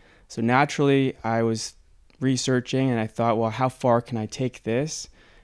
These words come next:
Um, and I, I realized that three other people had gone as far as, as eight original hundred milers.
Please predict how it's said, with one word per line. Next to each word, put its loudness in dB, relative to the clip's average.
Um, -6
and -4
I, 0
I 0
realized 2
that -2
three 2
other 6
people -2
had -4
gone -2
as -6
far -2
as, -6
as -6
eight -6
original -4
hundred -6
milers. -10